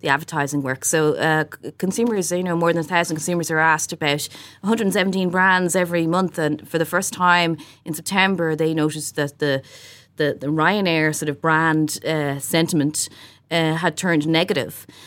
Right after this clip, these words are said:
Um, so what, but what, uh, Core Media does is sort of, it combines a kind of a sentiment figure. So it's basically the results of people being asked to rank a brand,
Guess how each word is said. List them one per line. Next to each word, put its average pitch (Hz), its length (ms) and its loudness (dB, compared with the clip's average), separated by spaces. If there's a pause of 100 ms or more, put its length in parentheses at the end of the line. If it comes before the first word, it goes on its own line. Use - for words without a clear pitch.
(220)
Um, 175 380 4
so 190 120 0
what, 233 200 2
but 190 160 0
what, 220 240 -2
uh, 180 420 2
Core 180 240 -2
Media 180 180 2
does 165 200 2
is 156 120 -2
sort 175 140 -2
of, 160 100 -6
it 151 120 -6
combines 196 540 2
a 170 60 -2
kind 202 140 2
of 160 80 -2
a 160 60 -2
sentiment 196 480 2
figure. 143 380 0
So 156 120 -2
it's 156 140 -2
basically 160 320 0
the 143 100 -2
results 143 380 -2
of 135 160 -4
people 151 240 -6
being 139 200 0
asked 135 240 2
to 131 60 -10
rank 135 360 2
a 131 40 -4
brand, 120 440 -2